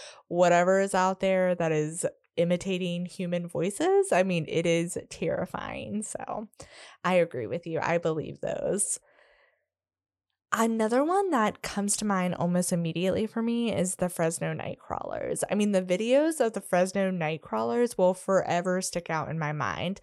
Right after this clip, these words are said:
And people did test to try to replicate these videos, and they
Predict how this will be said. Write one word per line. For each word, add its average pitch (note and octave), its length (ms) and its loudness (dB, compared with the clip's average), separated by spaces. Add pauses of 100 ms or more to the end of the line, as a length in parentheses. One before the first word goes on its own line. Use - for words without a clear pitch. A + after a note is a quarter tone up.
(440)
And G#3+ 180 0
people F#4 460 0
did A#3+ 220 2
test - 540 -4 (100)
to A3+ 100 -2
try F#3+ 280 -2
to F#3+ 180 0 (100)
replicate E3 720 -4
these F#3 240 -4
videos, F#3 640 -2 (100)
and F#3 180 -2
they F#3 200 -2